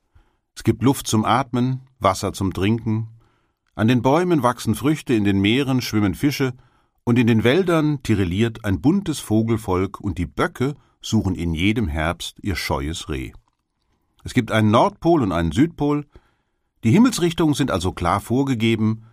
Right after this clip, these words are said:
man kann sich nicht verlieren. Alles in allem eigentlich ein Paradies. Eine Welt, in der wir leben wollen.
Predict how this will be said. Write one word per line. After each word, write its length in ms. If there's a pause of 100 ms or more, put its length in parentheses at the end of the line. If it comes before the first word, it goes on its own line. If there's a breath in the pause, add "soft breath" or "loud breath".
(400 soft breath)
man 140
kann 180
sich 160
nicht 200
verlieren. 580 (540)
Alles 360
in 180
allem 560 (160)
eigentlich 680
ein 140
Paradies. 800 (720)
Eine 300
Welt, 480 (320)
in 140
der 220
wir 140
leben 520
wollen. 400